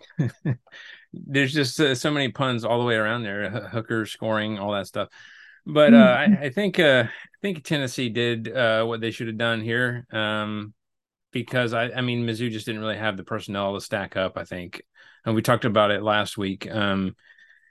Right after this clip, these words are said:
Speaker 1: in, in the prediction and just talking about how Mizzou doesn't have the defensive backs to hang with their receivers. And that was made apparent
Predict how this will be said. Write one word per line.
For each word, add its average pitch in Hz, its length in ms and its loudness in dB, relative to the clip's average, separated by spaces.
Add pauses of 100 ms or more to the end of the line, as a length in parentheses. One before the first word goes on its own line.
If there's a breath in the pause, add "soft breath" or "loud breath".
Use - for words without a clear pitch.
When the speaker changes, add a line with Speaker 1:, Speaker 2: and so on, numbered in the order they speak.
Speaker 1:
in, 110 360 2
in 117 260 -2
the 104 80 0
prediction 104 680 -2
and 98 560 -2
just 104 320 -8
talking 107 260 0
about 101 160 -2
how 107 140 -2
Mizzou 101 440 -2
doesn't 104 240 2
have 95 220 -2
the 98 60 -6
defensive 95 480 -4
backs 95 420 2
to - 100 -8
hang 98 260 0
with 95 140 -2
their 95 140 2
receivers. 87 560 -2
And 92 240 -2
that 95 100 0
was 92 240 -8
made 92 240 0
apparent 92 560 0